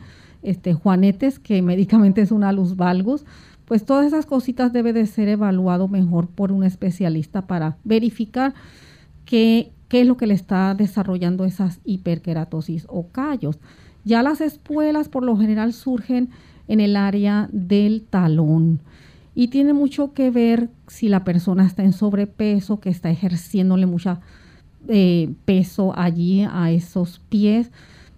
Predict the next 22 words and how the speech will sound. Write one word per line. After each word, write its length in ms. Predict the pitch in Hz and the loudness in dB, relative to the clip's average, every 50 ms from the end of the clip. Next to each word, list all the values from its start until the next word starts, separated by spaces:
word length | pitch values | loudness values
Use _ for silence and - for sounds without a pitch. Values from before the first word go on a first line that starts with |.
| - - | -14 -6
Eh, 200 | - 208 196 190 | 0 2 2 2
puede 300 | 190 - 202 190 196 208 | 2 2 2 2 2 2
ser 200 | - - 208 196 | 2 0 -4 -4
también 460 | - - 202 202 202 202 196 196 208 | -2 0 0 2 2 2 2 0 0
con 160 | 208 214 196 | 0 0 0
un 140 | 196 196 196 | 2 2 2
exceso 840 | 202 208 208 - - - 208 190 190 185 185 - - 196 196 196 - - | 2 0 -2 -4 -6 -2 0 2 0 0 -2 -4 -4 -2 -2 -2 -4 -6
de 540 | 202 180 175 185 180 175 170 165 165 165 - | -6 -2 0 2 2 2 2 2 0 0 -2
azúcar 560 | - 165 170 175 - - 208 190 - 214 208 | -2 -4 -4 -4 -2 -4 -4 -2 -2 -4 -4
que 140 | - 202 196 | -2 -2 -4
se 100 | - 190 | -2 -2
está 200 | 180 - - 180 | -4 -4 -2 -2
ingiriendo, 880 | 180 185 175 170 - 202 190 196 180 175 175 170 170 175 185 233 269 247 - | 0 0 0 0 -2 -2 0 0 2 2 4 4 2 2 2 0 -2 -4 -6
que 180 | - 208 175 175 | -6 -4 -2 -2
eso, 380 | 170 175 - - 180 180 175 180 - - - - - - - - | -2 -4 -2 -2 -2 -2 -2 -4 -8 -18 -20 -20 -20 -20 -14 -6
pues, 300 | - 208 202 180 185 - - | 0 2 2 2 2 0 -2
acidifica 720 | 190 185 185 - 190 170 185 175 - - 190 180 - 196 | -2 -2 0 0 -2 -2 -2 -4 -4 -6 -8 -4 0 0
la 180 | 190 190 175 175 | 0 2 0 -2
sangre 500 | 175 - - 202 202 202 196 196 196 202 | -2 -2 -2 0 0 0 0 0 -2 0
y 80 | 196 175 | 0 0
hace 240 | 170 170 - 214 | 0 0 -2 -4
que 240 | 214 - 185 170 175 | -4 -4 -6 -6 -6